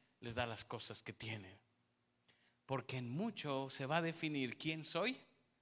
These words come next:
si puedo responder al mismo tiempo con quién estoy. Y quiero preguntarte, ¿con quién estás?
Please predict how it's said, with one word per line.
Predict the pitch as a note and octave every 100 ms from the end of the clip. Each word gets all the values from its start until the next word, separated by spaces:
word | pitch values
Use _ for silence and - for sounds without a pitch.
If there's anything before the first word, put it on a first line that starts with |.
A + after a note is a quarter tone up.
| _
si | - C#3
puedo | A#2+ D3+ D3+
responder | C3 A#2+ - B2+ A#2+ C3 G#2+ G#2+ -
al | A2 A2
mismo | C3 C3+ C#3
tiempo | D3 D3+ D3+ A3 A#3+ - _ _ _ -
con | B2 A2
quién | A#2 A2
estoy. | - - - - - _ _ _ _ _ _ _ _ _ _ _ _ _ _ _ _ _ _ _ _ _
Y | -
quiero | - F2+ F#2
preguntarte, | A2+ A2+ B2+ D#3+ D#3+ - - _
¿con | - A2 G2+
quién | G#2+ G#2
estás? | A#2 - D3 B2+ - - -